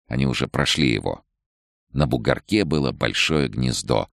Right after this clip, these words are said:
выстланное травой и серым пухом. Семь крупных желтовато-палевых яиц лежали.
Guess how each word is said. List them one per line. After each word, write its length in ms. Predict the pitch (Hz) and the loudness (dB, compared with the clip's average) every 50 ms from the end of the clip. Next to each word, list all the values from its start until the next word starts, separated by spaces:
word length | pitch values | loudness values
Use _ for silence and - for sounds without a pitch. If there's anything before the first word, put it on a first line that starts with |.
| _ _ _ | _ _ _
выстланное 960 | - 62 62 80 78 - - - - 55 55 53 53 57 57 55 52 52 52 | -6 0 2 4 4 4 2 -2 -2 -2 -2 -2 -2 -2 -2 -2 -2 -2 -4
травой 480 | - - 58 55 52 67 82 82 69 | -4 -2 -2 0 2 4 4 4 4
и 60 | 58 - | 4 2
серым 380 | - - 71 58 57 58 52 | 0 0 0 0 0 -2 -4
пухом. 520 | - _ - 55 - - 50 50 50 - - _ _ _ _ _ _ _ _ _ _ - | -4 _ 0 0 0 -2 -4 -6 -6 -8 -12 _ _ _ _ _ _ _ _ _ _ -2
Семь 380 | - - - - 120 120 113 | 2 4 4 4 4 2 0
крупных 580 | - - - 58 76 80 - - 69 69 64 - | -4 -4 -2 0 0 0 0 0 0 0 0 0
желтовато-палевых 1080 | - 58 60 58 - 60 60 67 69 - 64 62 - - 64 62 62 57 58 57 - | -2 -4 -4 -2 0 0 2 2 2 0 -2 -4 -2 0 0 0 0 0 -2 -4 -6
яиц 540 | - 60 62 69 69 64 53 52 - - - | -6 -6 -2 -2 -2 -2 -2 -4 -4 -6 -4
лежали. 540 | 52 52 50 50 52 52 50 50 50 - | -4 -4 -4 -4 -4 -4 -4 -4 -6 -12